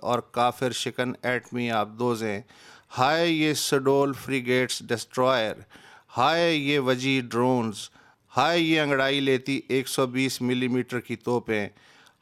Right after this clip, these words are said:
ہائے، یہ یونانی مجسموں جیسے فوجی۔ یہ سب جب ایک ساتھ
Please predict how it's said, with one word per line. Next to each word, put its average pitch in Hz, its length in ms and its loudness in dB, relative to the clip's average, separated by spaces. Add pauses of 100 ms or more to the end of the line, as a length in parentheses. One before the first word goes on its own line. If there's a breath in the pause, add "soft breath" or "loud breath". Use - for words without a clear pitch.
ہائے، 147 360 2
یہ 135 200 0
یونانی 123 520 0
مجسموں 113 640 -4
جیسے 104 380 -4
فوجی۔ 92 500 -4 (360)
یہ 180 160 4
سب 196 280 0
جب 190 180 4
ایک 196 180 4
ساتھ 185 300 0